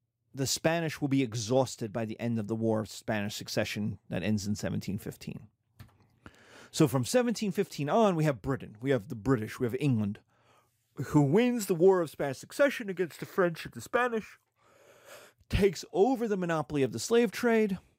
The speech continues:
takes over lots of islands in the West Indies. The British could not conquer Mexico or the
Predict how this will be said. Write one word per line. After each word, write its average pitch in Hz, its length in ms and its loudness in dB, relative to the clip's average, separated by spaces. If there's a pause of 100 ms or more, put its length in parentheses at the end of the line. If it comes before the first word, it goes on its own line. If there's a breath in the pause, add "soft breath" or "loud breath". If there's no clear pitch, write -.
(160)
takes 214 300 2
over 147 360 4
lots 214 380 -2
of 165 60 -2
islands 139 420 0
in 113 100 -6
the 107 80 -2
West 98 420 -6
Indies. 214 640 2 (1200)
The 147 80 2
British 165 300 4
could 147 220 -4
not 143 240 -2
conquer 127 320 -6
Mexico 113 640 -6
or 117 280 -2
the 107 160 -6